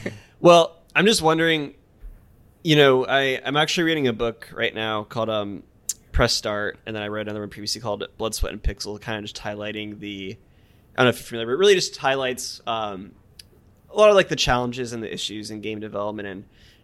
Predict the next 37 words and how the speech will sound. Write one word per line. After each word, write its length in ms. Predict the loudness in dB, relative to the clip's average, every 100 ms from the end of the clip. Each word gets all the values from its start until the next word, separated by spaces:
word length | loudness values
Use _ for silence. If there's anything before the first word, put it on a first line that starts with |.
| _
I 60 | 0
guess 220 | 0 0
kind 180 | -2 -6
of, 160 | -6 -6
you 80 |
know, 120 | -4 -2
breaks 300 | -4 -4 -6
the 60 |
misconception, 760 | -6 -8 -8 -10 -8 -8 -8 -10
because 200 | -10 -6
a 40 |
lot 120 | 0 0
of 60 | 0
people 260 | -12 -10
will 120 | -10
think, 300 | -8 -10 -12 -2
"Oh, 100 | -2
I 40 |
wanna 200 | 0 -4
work 200 | -6 -10
in 100 | -10
games, 400 | -4 -4 -4 -8
like, 100 | -8
I 40 | -4
love 180 | -4 -4
video 180 | -8 -10
games, 320 | -8 -8 -8
so 120 | -8
that's 180 | -8 -10
what 60 |
I 20 | -12
wanna 100 | -12
do 80 |
for 120 | -12 -12
my 120 | -8
job." 500 | -2 0 0 -2 -8 -18 -20 -20 -20 _ 2
Um, 480 | 4 4 0 -10